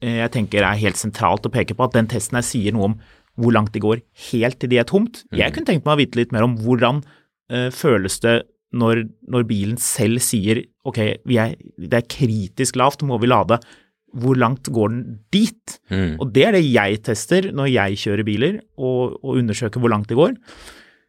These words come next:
Speaker 1: Jeg kjørte Mercedes E Q E suv tre femti, den, ehm, rimeligste, jeg har ikke noen rimelig bil, men, ehm,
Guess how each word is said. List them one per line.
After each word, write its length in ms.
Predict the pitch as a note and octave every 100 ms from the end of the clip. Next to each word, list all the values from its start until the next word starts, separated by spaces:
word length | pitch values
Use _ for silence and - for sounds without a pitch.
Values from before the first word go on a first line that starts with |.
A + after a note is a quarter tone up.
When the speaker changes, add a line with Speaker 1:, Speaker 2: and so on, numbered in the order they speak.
| _ _ _ _
Speaker 1:
Jeg 100 | D#3+ D#3+
kjørte 340 | D3 - C#3
Mercedes 480 | C#3+ C#3 B2 A2+ B2+ -
E 120 | A#2+ -
Q 240 | - A#2 A#2+ -
E 280 | A2+ A#2+ B2 C#3 - _ _ -
suv 380 | - - C#3+ F3 F#3
tre 200 | - C#3
femti, 420 | - G#2 F2+ D#3 F#3
den, 240 | C#3 B2+ A#2+
ehm, 460 | A2+ A2+ A2 A2+
rimeligste, 640 | A#2 A#2+ B2 G2 F#2+ - -
jeg 60 |
har 80 | F2
ikke 100 | -
noen 80 | A#2 G2
rimelig 180 | F#2+
bil, 160 | G#2 C#3
men, 220 | D#3 A#2+
ehm, 140 | A2+